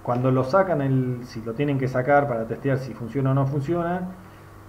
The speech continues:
la antena del microondas, que acá está mal dibujado, pero bueno, la antena de microondas,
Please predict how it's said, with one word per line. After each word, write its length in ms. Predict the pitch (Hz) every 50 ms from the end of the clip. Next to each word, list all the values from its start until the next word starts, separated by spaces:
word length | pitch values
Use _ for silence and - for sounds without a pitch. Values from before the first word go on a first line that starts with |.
| - - - - - - -
la 140 | 120 127 131
antena 380 | 139 139 135 202 196 175 160
del 120 | 147 139 139
microondas, 480 | 143 139 139 147 160 160 156 151 131
que 100 | - 131
acá 420 | 123 120 139 139 143 135 127 120 113
está 180 | 113 - 127
mal 140 | 127 127 123
dibujado, 680 | 120 123 123 120 - - 139 135 131 131 127 127 135 156 151 - -
pero 260 | - 127 120 113 113 113
bueno, 280 | 117 127 123 113 110 101 - -
la 80 | 110 110
antena 280 | 113 113 143 143 143
de 80 | 139 139
microondas, 680 | 139 139 139 143 151 156 156 156 156 165 165 165 160